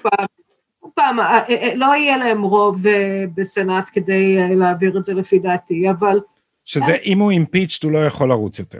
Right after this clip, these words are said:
Speaker 2: נכון? אבל
Speaker 1: אם
Speaker 2: אם
Speaker 1: הוא
Speaker 2: יש
Speaker 1: מורשע, הוא לא יכול לרוץ שוב
Speaker 2: אם הוא
Speaker 1: פעם.
Speaker 2: מורשע אחרי אימפיצ'מנט, כן.
Speaker 1: אבל, אה, וכאילו הם יעשו את ההדחה עכשיו, ואז הם יכולים לעשות לו את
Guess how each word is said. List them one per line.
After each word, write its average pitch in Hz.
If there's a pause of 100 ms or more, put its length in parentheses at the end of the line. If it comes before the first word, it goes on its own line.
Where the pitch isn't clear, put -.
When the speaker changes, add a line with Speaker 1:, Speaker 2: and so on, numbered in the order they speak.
Speaker 2:
נכון? 147
אבל 131
Speaker 1:
אם 170
Speaker 2:
אם 170
Speaker 1:
הוא 175
Speaker 2:
יש 160
Speaker 1:
מורשע, 339
הוא 226
לא 226
יכול 220
לרוץ 202
שוב 190
Speaker 2:
אם 180
הוא 131
Speaker 1:
פעם. 135
Speaker 2:
מורשע 127
אחרי 107
אימפיצ'מנט, -
כן. 107 (360)
Speaker 1:
אבל, 220
אה, 220 (240)
וכאילו 285
הם 254
יעשו 233
את 277
ההדחה 247
עכשיו, 302
ואז 233
הם 233
יכולים 233
לעשות 220
לו 220
את 214